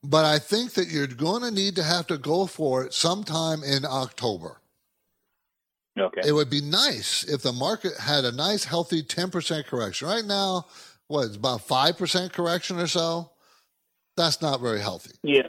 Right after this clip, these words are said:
Speaker 1: Ten to fifteen,
Speaker 2: Right.
Speaker 1: man. If you have fifteen, if they hit a fifteen correction in the next couple of weeks, I would tell you dump all your money and buy all the stocks you want. Invest it. But right now, I'd buy bits and pieces as you are. I would not,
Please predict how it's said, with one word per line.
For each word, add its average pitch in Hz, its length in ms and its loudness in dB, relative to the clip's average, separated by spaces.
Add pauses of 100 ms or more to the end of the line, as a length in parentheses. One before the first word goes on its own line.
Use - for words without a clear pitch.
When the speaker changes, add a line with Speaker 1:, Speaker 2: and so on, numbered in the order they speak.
Speaker 1:
Ten 202 420 4
to 185 80 0
fifteen, 190 560 2
Speaker 2:
Right. 185 80 2
Speaker 1:
man. 160 280 2
If 127 120 0
you 202 80 2
have 233 140 0
fifteen, 202 480 0
if 156 140 -2
they 208 120 4
hit 226 140 4
a 175 80 2
fifteen 214 420 -2
correction 185 380 0
in 156 120 -2
the 151 80 0
next 180 120 0
couple 185 340 0
of 151 60 -2
weeks, 170 340 -2 (400)
I 165 140 2
would 160 160 -2
tell 165 120 2
you 143 120 0
dump 143 260 0
all 147 160 0
your 139 80 -2
money 135 320 0
and 131 140 -2
buy 131 160 2
all 147 180 2
the 123 80 -2
stocks 131 340 0
you 120 120 -2
want. 104 260 -6 (1120)
Invest 117 300 -2
it. - 100 -16 (1040)
But 127 240 4
right 160 300 2
now, 220 300 4
I'd 170 300 2 (140)
buy 160 220 2
bits 160 260 -4
and 151 100 -6
pieces 160 380 -2
as 156 160 0
you 156 160 -2
are. 180 340 -4
I 127 140 -2
would 139 260 -2
not, 131 380 -2